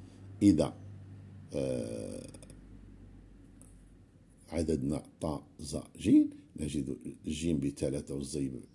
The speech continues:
بسبعة، هي عشرة زائد تسعة ديال الطا، هي تسعة عشر، هو عدد البسملة. طا، زا، جيم. انتبهوا جيدا،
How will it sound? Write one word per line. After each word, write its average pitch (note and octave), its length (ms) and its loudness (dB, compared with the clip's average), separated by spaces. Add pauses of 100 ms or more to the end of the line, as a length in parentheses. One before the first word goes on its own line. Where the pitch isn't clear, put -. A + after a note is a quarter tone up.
(120)
بسبعة، C2+ 920 -2
هي C#2 240 0
عشرة G#2 440 -2
زائد F2+ 440 0 (480)
تسعة - 540 0 (300)
ديال C#2 220 0
الطا، C#4 320 -2
هي C#4 200 4
تسعة - 440 0
عشر، - 380 -10
هو E2 160 6
عدد D#2+ 360 6 (580)
البسملة. - 600 -2 (260)
طا، F2 260 -4 (500)
زا، D#2 360 -4 (360)
جيم. - 360 2 (1000)
انتبهوا - 420 -4
جيدا، - 500 -12